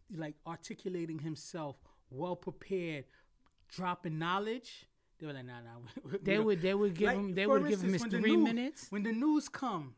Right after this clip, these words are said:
Speaker 1: to the neighborhood,
Speaker 2: Yeah.
Speaker 1: sometimes there's a, there's a well-dressed black person, well-dressed, ready to articulate him. They'll find a person who
Speaker 2: <laughs>
Speaker 1: look like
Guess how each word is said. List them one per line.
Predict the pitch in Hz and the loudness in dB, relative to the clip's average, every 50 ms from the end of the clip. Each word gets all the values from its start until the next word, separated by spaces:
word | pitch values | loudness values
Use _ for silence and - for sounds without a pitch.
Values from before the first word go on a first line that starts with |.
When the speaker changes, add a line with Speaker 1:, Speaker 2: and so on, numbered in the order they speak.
| _ _ | _ _
Speaker 1:
to | - 185 | -12 -8
the | 180 | -6
neighborhood, | 196 196 214 214 196 185 185 156 175 156 127 - | -6 -2 -2 -4 -2 -4 -6 -6 -6 -8 -8 -6
Speaker 2:
Yeah. | - 170 175 170 160 151 147 139 143 _ _ _ | -4 -2 -2 0 -2 -2 -4 -8 -10 _ _ _
Speaker 1:
sometimes | - - 254 269 262 - 285 277 254 240 202 208 | -2 -2 -2 -2 -2 -4 -2 -2 -2 -2 -2 -2
there's | 226 220 180 | -2 -2 -2
a, | 208 180 170 | -4 -10 -10
there's | 160 156 190 196 175 | -6 -4 -4 -2 -2
a | 185 | -6
well-dressed | 160 156 170 190 208 220 208 175 - 202 208 202 196 190 - - - _ | -6 -2 -2 -2 0 0 -2 -4 -2 -4 -2 -2 -2 -4 -6 -18 -20 _
black | - 165 170 190 208 202 202 _ | -10 -6 -4 -2 -2 -4 -6 _
person, | - 214 208 196 190 190 - 208 196 190 185 | -6 -4 -2 -2 -4 -4 -4 -4 -4 -4 -4
well-dressed, | 170 190 202 196 170 196 202 190 - - | -4 -4 -4 -4 -4 -6 -6 -6 -10 -12
ready | 165 160 185 180 185 180 | -8 -8 -8 -8 -8 -10
to | - - 190 | -10 -12 -12
articulate | 175 165 - 170 - 180 - - | -12 -12 -16 -16 -18 -18 -14 -12
him. | 185 165 - _ _ - - - - - - 185 | -14 -14 -14 _ _ -20 -20 -20 -20 -10 -2 4
They'll | 220 269 269 | 4 4 4
find | - - 269 233 233 226 202 | 4 -2 0 0 0 0 -4
a | 202 | 4
person | - 285 320 262 269 269 - 247 226 226 | 8 8 10 10 8 6 4 4 6 6
who | 302 240 233 | 6 6 6
Speaker 2:
<laughs> | 220 247 | 6 6
Speaker 1:
look | 247 254 - | 4 4 4
like | 240 220 214 202 196 | 2 4 4 4 2